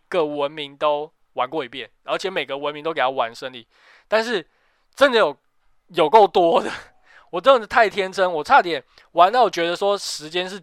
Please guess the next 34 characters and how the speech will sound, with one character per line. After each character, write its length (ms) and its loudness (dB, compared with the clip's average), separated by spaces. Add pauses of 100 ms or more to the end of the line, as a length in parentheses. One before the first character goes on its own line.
静 320 -12
止 160 -20
的 100 -10
状 240 -6
态， 160 -4
你 100 -20
知 60 -12
道 140 -4
吗？ 160 -12
就 100 -10
是 120 -8
可 160 -6
能 100 -14
一 60 -10
个 140 0
晚 200 0
上 240 -4 (500)
强 480 -6
迫 220 2
自 140 -8
己 100 -10
玩 220 2
个 80 -4
两 200 0
个 80 -12
文 160 -4
明 80 -14
就 120 -6
觉 160 -8
得 80 -6
已 60 -10
经 200 -16
很 240 -12
久， 300 -8